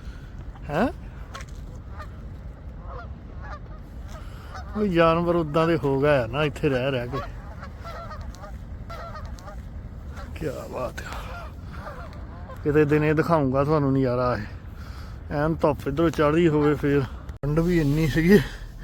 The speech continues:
ਅੱਜ ਹੱਥ ਠਰ ਗਿਆ ਬਈ।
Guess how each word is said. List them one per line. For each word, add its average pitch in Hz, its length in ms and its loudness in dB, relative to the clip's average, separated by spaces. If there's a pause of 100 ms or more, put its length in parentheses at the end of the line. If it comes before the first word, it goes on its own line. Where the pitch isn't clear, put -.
(600)
ਅੱਜ 143 160 2 (580)
ਹੱਥ 143 260 -4
ਠਰ 139 200 6
ਗਿਆ 127 160 6
ਬਈ। 123 200 4